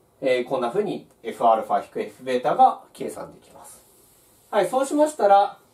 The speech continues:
あとは、これが八十一分の四ということなんですね。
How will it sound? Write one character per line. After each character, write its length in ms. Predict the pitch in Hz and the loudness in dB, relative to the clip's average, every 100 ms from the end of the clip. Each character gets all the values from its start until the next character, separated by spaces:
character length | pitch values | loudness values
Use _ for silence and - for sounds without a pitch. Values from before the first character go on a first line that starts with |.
| _ | _
あ 80 | 180 | -8
と 120 | 170 | -2
は、 260 | 170 180 - _ _ _ _ _ _ | 4 4 4 _ _ _ _ _ _
こ 100 | - | -6
れ 100 | 160 | -4
が 280 | 160 214 - - | 2 2 2 -6
八 300 | - 143 131 | -10 -10 -10
十 140 | 127 | -6
一 180 | 120 131 | -6 -6
分 160 | 135 | -6
の 100 | 151 | -4
四 280 | - 131 123 | -2 -2 -2
と 80 | - _ - | -8 _ -14
い 60 | 110 | -12
う 60 | |
こ 120 | 107 | -10
と 120 | 107 104 | -8 -8
な 100 | - | -10
ん 60 | |
で 60 | - | -14
す 100 | - | -8
ね。 220 | 208 - | -8 -8